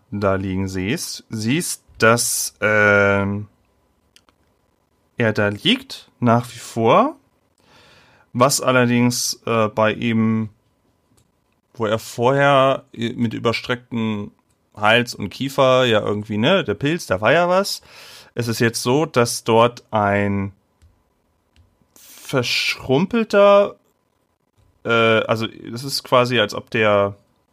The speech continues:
ein verschrumpelter, verdorrter Pilz, der einen Hut trägt und einem S-, äh, und es wurde auch auf ihn gemalt, äh,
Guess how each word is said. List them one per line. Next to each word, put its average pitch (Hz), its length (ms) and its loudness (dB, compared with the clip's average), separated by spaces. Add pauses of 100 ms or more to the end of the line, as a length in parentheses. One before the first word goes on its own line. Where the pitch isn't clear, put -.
(180)
ein 107 80 -10
verschrumpelter, 135 760 -4
verdorrter 139 960 0 (720)
Pilz, 170 760 -2 (2250)
der 127 180 2
einen 110 300 2 (120)
Hut 285 240 -6
trägt - 760 -4 (680)
und 143 160 -2
einem 117 160 0
S-, - 240 -6
äh, 123 120 -4
und 123 200 -2
es 123 220 -6
wurde 123 280 2
auch 135 180 0
auf - 200 -6
ihn 190 240 -2
gemalt, 98 720 -2
äh, 110 420 4